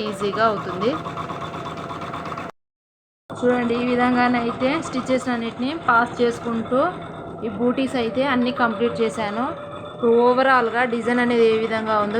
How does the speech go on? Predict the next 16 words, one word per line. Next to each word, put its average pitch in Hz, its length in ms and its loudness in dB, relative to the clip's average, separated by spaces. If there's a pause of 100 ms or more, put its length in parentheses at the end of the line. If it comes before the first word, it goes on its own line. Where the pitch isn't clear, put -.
(100)
చూపిస్తాను. 202 580 -4 (1800)
చూడండి, 240 420 -2 (240)
ఓవరాల్ 233 440 0
డిజైన్ 208 260 -6
అయితే 220 200 0 (120)
ఇది 190 200 -4 (1500)
ఫ్లవర్ 220 420 2
డిజైన్, 208 400 -4 (2000)
సింపుల్గా 233 580 -2 (160)
నీట్గా 220 420 -2 (120)
ఉంటుంది. 202 320 -6 (100)
డిజైన్ 208 300 -4
వచ్చేసి 196 320 -6 (100)
లోటస్ 208 440 -2
డిజైన్, 196 340 -4 (1900)
బ్రాడ్ 214 480 4